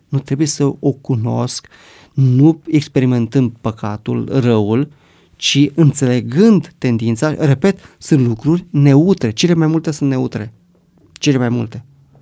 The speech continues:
Eu trebuie să înțeleg, afară de faptul că sunt jocuri care din start sunt, uh, rele,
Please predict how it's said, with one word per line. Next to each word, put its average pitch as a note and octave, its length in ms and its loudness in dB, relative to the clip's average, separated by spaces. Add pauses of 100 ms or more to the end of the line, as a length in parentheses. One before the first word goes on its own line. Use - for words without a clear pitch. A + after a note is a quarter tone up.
(580)
Eu D3 140 0
trebuie D#3+ 240 0
să - 80 -6
înțeleg, D3+ 300 0
afară C3+ 260 -2
de A#2+ 100 -4
faptul C#3 260 -6
că C3+ 100 -8
sunt A#2+ 200 -4
jocuri C#3 280 -2
care B2+ 180 -2
din A#2 160 -2
start E3 360 -2
sunt, F3 320 -8
uh, F3+ 260 0
rele, C3 300 2